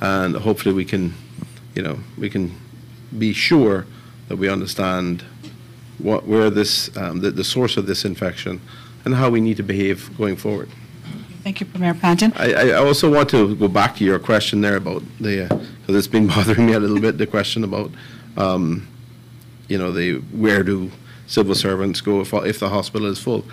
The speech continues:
Speaker 1: I mean, the reality is we are, the health services, the public health department, government, everybody is going to be monitoring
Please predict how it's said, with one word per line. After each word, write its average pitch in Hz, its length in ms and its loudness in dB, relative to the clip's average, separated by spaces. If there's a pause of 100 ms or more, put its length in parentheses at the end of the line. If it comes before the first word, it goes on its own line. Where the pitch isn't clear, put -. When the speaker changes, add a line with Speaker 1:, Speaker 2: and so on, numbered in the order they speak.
(320)
Speaker 1:
I - 40 -2
mean, 131 240 -2
the 123 120 -2
reality 139 460 4
is 120 360 2 (160)
we 120 260 4
are, 110 320 4 (1700)
the - 100 -4
health 123 220 4
services, 127 520 4
the - 60 -2
public 117 320 2
health 123 200 2
department, 113 640 2
government, 120 420 4
everybody 127 380 4
is 107 80 2
going 110 160 0
to 104 60 -4
be 113 100 0
monitoring 110 760 0